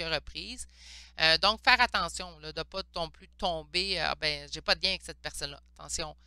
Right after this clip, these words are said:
j'ai souvent vu la carte flamme jumelle sortir,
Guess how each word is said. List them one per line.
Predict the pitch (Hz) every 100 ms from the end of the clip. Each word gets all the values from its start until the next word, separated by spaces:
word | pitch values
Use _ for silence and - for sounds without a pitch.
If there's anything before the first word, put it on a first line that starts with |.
| - - - - -
j'ai | 143 143 202
souvent | - 202 202 180
vu | 160 208
la | 175
carte | - 185 - - -
flamme | - 170 196 208
jumelle | 196 202 214
sortir, | - 170 - 202 226